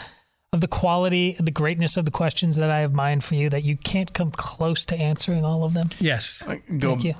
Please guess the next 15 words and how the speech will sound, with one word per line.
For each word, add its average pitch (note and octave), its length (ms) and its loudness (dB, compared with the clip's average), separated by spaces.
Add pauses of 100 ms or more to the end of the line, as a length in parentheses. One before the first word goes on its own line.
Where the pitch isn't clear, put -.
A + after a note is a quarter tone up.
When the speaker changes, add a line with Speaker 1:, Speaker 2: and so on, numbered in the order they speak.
(140)
Speaker 3:
back B2 340 0
to, A#2 140 0
I G2+ 120 0
think D#3 220 -4
it D#3 60 0
was A#2 160 0
Sean's B2+ 920 0
question A2 640 0
just G#2+ 160 2
about A2 240 2
the A2 60 -2
social A#2 320 2
compact G#2+ 640 0
as F#2+ 120 -2
well. F2+ 360 0